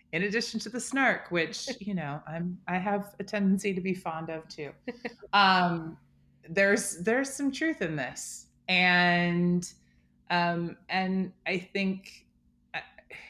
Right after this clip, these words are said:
Speaker 1: as we, as we move into twenty twenty, one of the questions that the American electorate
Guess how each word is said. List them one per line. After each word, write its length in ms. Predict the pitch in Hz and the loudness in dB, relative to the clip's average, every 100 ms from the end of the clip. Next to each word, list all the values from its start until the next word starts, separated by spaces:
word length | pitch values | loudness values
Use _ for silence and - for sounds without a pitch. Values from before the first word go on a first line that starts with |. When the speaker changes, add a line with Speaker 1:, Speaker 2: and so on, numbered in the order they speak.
| - - | -14 -2
Speaker 1:
as 200 | 208 185 | 0 0
we, 280 | 226 233 220 - | -2 -2 -2 0
as 200 | 220 202 | 0 0
we 140 | 233 | 0
move 240 | 233 262 | 2 2
into 260 | 285 277 262 | 2 0 -2
twenty 400 | - 220 208 202 | -6 -4 -4 -4
twenty, 760 | 196 240 247 196 185 185 180 _ _ _ _ _ _ _ _ _ _ | -4 -4 -2 0 0 -2 -6 _ _ _ _ _ _ _ _ _ _
one 340 | 185 175 175 202 | -2 0 2 2
of 140 | 202 | 0
the 80 | 202 | 0
questions 720 | - 202 - 196 180 180 175 | 0 -2 0 0 4 4 2
that 440 | 175 165 - 151 | -4 -4 -6 -6
the 120 | 151 185 | 0 2
American 400 | 190 208 208 190 | 4 2 2 0
electorate 640 | 156 151 190 190 175 135 | 2 0 0 0 0 0